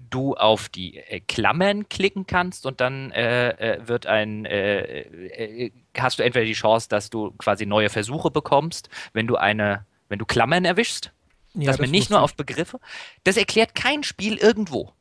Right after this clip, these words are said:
Speaker 1: Ich weiß nicht, wo ich, also ich glaub, ich hab's damals auf irgendeiner Wiki mitge-, auch das Fallout vier erklärt das nicht. Also dieses, dieses, ich hab, wie gesagt, ich hab's geschafft, Fallout drei New Vegas, die hatten ja dasselbe, äh, äh, dieselben Minispiele,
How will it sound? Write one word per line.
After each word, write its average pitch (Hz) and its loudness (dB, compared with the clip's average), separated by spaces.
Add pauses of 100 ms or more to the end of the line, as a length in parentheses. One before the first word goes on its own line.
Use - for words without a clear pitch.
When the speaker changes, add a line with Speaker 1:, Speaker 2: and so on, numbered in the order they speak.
Speaker 1:
Ich 156 -2
weiß 208 4
nicht, 190 -2
wo 175 4
ich, - 0
also 139 0
ich 131 -10
glaub, 165 4
ich 147 -2
hab's - -2
damals 139 2
auf 117 -6
irgendeiner 110 -2
Wiki 107 -2
mitge-, 104 -2
auch 139 4
das - -4
Fallout 156 4
vier - -4
erklärt 104 0
das 85 -12
nicht. - -10 (260)
Also 139 2
dieses, 151 -4 (380)
dieses, 135 -6
ich 143 -4
hab, 196 -2 (120)
wie 175 -4
gesagt, 220 2
ich - -4
hab's 160 -4
geschafft, 180 -6
Fallout 151 0
drei 190 2
New 143 -4
Vegas, 170 0
die 139 -8
hatten 123 -2
ja 117 -2
dasselbe, 117 -2
äh, 98 -4
äh, 107 -8
dieselben 117 0
Minispiele, 120 0